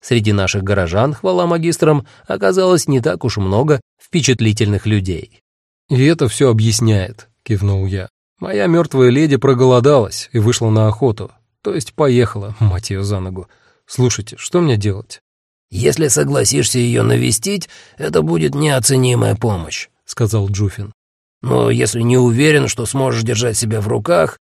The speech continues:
«Я не об этом спрашивал», вздохнул я, «а по большому счёту, в принципе. Что мне делать с мёртвой леди, поездом и с собой?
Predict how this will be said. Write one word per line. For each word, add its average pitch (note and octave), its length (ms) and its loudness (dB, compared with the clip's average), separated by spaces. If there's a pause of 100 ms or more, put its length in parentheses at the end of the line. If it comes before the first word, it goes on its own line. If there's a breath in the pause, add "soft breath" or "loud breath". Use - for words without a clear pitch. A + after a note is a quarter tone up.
(360)
«Я A#2+ 240 2
не A#2 140 4
об A2 160 2
этом G#2+ 260 2
спрашивал», G#2 600 -8 (520)
вздохнул G#2 520 -2
я, G2 220 -6 (540 soft breath)
«а C3+ 80 -6
по E3+ 120 2
большому D#3 520 4
счёту, - 500 -4
в - 80 -20
принципе. B2+ 540 -2 (420)
Что - 240 -6
мне D3+ 180 2
делать C#3+ 320 2
с - 60 -4
мёртвой A#2+ 340 2
леди, A#2 360 0 (100)
поездом A#2+ 520 2 (160)
и A#2 60 -10
с G#2 80 -8
собой? A2 560 -2